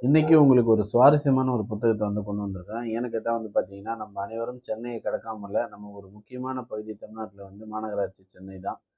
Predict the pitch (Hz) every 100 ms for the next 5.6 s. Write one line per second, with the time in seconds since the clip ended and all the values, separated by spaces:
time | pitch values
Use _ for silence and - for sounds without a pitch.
0 | _ _ _ 110 104 113 120 120 123 107
1 | 110 120 117 110 107 107 92 87 95 -
2 | _ 139 143 131 104 110 - - 131 170
3 | 165 143 107 110 107 113 110 104 101 95
4 | - 117 139 131 120 110 113 110 - 110
5 | 120 123 - 104 101 104